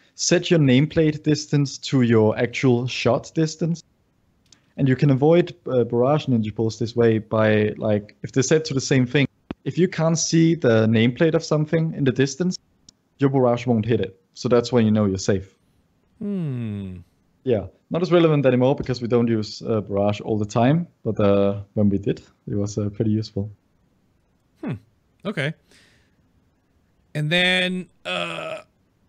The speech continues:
Speaker 2: okay, last, last little talent bit here. You basically are, I
Speaker 1: Yeah.
Speaker 2: mean, I, I, I was so happy that they removed the, the total shit show of the original trick shot from beta, 'cause that was just
Speaker 1: Yeah.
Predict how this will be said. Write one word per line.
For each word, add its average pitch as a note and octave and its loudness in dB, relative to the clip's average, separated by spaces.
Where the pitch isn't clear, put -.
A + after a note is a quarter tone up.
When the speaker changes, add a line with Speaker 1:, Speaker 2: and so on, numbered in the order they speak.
Speaker 2:
okay, - -12
last, B2+ -8
last C3 -10
little B2 -12
talent A2 -10
bit G2 -12
here. F2+ -14
You A#2 -12
basically B2+ -6
are, A#2 -6
I A2+ 2
Speaker 1:
Yeah. G2 4
Speaker 2:
mean, G#2+ -4
I, A#2+ -10
I, G#2+ -14
I D#3+ 0
was C#3+ -2
so E3+ -4
happy C#3+ -4
that C#3 -6
they A2+ -4
removed A2 -6
the, G2+ -8
the G#2+ -8
total D#3 -4
shit - -6
show A#2+ -4
of G#2+ -8
the G#2 -8
original C3+ -6
trick - -12
shot D#3 -6
from A#2+ -12
beta, D3+ -6
'cause A2 -12
that C3+ -2
was A2 -8
just G2+ -2
Speaker 1:
Yeah. F2+ -2